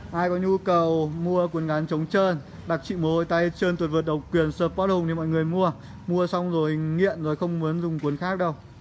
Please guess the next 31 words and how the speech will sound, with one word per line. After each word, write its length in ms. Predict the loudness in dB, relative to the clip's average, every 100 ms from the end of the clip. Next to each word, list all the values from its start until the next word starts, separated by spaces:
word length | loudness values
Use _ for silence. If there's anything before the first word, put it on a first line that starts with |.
| -20 -20 -16 -6
Nói 120 | 0
thật 160 | 0
với 80 | 0
các 140 | 0 0
bạn 200 | 0 -2
là 60 |
bây 140 | -2 0
giờ 240 | 2 0 0
cho 120 | 0
Hùng 260 | 0 -2 0
cầm 180 | -2 0
loại 140 | -2
cuốn 180 | -2 -2
vợt 140 | -2
khác 120 | -2
Hùng 180 | -2 -2
không 160 | -4 -2
đánh 200 | -2 0
được. 220 | 0 0 -4 -18 -18 -18 -18 -18 -4
Chỉ 140 | -2 0
có 60 | -2
loại 120 | -4
cuốn 200 | -2 0
này 160 | 0 0
của 140 | 2
Hùng, 180 | 2 0
Hùng 160 | 0
mới 100 | 0
chơi 260 | 0 2 2
được 80 | 0
thôi. 200 | 0 0